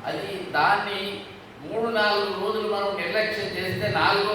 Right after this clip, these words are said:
నాటికి పొలం అంతా అదే అయిపోతుంది, ఇక మనకు ఒక్క విత్తు రాదు. అందుకని మొట్టమొదటి పని ఏం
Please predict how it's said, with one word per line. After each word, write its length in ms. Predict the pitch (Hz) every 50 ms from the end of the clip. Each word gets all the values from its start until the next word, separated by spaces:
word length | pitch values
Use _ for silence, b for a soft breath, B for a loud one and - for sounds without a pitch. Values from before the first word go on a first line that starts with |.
| - -
నాటికి 340 | 170 185 190 202 208 208 208 175
పొలం 180 | 170 165 180 190 196
అంతా 180 | 196 190 190 196 185
అదే 140 | 180 180 175
అయిపోతుంది, 380 | 165 165 180 - 165 165 160 156
ఇక 80 | 156 151 151 156
మనకు 220 | 160 160 156 156 151
ఒక్క 100 | 151 156 160 -
విత్తు 200 | 147 143 - - 156
రాదు. 300 | 147 139 139 143 139 - - - - - - - - - - - - - - - - - - - 113 127
అందుకని 300 | - - - 220 220 214 - -
మొట్టమొదటి 500 | - 233 247 233 233 233 233 226 226 226 208
పని 140 | 208 202 196 196
ఏం 80 | 196